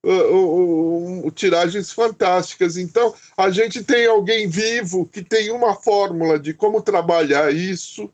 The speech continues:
e ser bem-sucedido que, que a gente tem que aprender, entende? Então, a gente aprende muito com essas pessoas que já passaram ou que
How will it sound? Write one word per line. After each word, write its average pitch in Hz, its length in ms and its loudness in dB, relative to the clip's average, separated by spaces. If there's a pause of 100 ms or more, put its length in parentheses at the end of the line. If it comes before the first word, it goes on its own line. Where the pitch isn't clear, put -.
(120)
e 190 80 -6
ser 196 200 0
bem-sucedido 170 1080 -4
que, 226 560 -8 (480)
que - 60 -2
a 220 140 2
gente 208 280 -10
tem 240 140 -4
que - 80 -6
aprender, 254 680 2
entende? 208 280 -2
Então, 254 400 -2 (260)
a 202 140 2
gente 226 260 0
aprende 233 480 -2
muito 269 520 0
com 160 100 -2
essas 143 280 -2
pessoas 165 800 0
que 160 160 -12
já 147 180 0
passaram 160 800 0
ou 151 140 0
que 151 280 -2